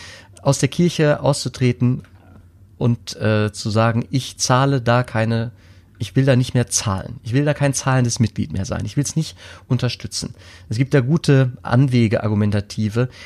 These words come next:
die ich gelten lassen kann. Aber nur, nur zu sagen, „Ja, ich find die Institution scheiße“,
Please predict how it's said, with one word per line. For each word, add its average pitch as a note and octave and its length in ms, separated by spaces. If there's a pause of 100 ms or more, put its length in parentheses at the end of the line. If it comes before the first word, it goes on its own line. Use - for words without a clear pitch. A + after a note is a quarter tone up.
(120)
die C3+ 80
ich B2 100
gelten B2 340
lassen G2+ 300
kann. - 340
Aber B2 240 (300)
nur, C#3+ 400
nur C#3+ 240
zu - 160
sagen, C3 560 (2250)
„Ja, B2+ 260
ich - 180
find C3+ 200
die - 120
Institution C#3 800
scheiße“, A#2 600